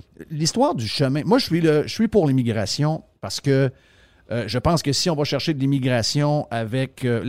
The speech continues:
la langue, ça me dérange pas vraiment. Je veux avoir des gens qui ont des skills. Je veux avoir des gens qui sont capables d'aider nos entrepreneurs, qui sont capables de faire des jobs que plus personne veut prendre maintenant. On a besoin massivement de travailleurs.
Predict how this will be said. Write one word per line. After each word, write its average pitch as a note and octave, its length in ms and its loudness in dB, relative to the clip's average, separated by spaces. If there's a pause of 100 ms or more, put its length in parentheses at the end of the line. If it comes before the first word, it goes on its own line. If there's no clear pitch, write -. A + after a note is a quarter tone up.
la D3+ 160 2
langue, F3+ 220 0
ça B2+ 100 0
me A#2+ 60 0
dérange G2+ 240 -2
pas B2+ 240 0
vraiment. G#2 420 0
Je F#2+ 100 -4
veux B2+ 120 2
avoir C3 240 2
des B2 160 -2
gens B2 180 -2
qui C3 140 -4
ont B2 180 2
des G#2 140 -2
skills. C3 480 -2 (240)
Je A2 80 -8
veux B2 40 -4
avoir C3+ 160 -2
des B2+ 160 0
gens C3 220 0
qui - 100 -6
sont B2 120 -4
capables C3 280 0
d'aider A#2+ 220 0
nos A#2+ 180 -2
entrepreneurs, A2 600 -2
qui - 80 -20 (140)
sont B2 100 -6
capables B2+ 260 0
de B2 60 0
faire C3 160 -2
des A#2 160 -2
jobs A2+ 220 -2
que - 80 -6
plus F#2+ 140 -8
personne B2+ 360 0
veut A2+ 100 2
prendre B2 240 2
maintenant. G#2+ 360 0 (340)
On C3+ 160 2
a C#3 80 4
besoin C#3 540 2
massivement C3+ 640 0
de A#2 80 0
travailleurs. G#2+ 640 -2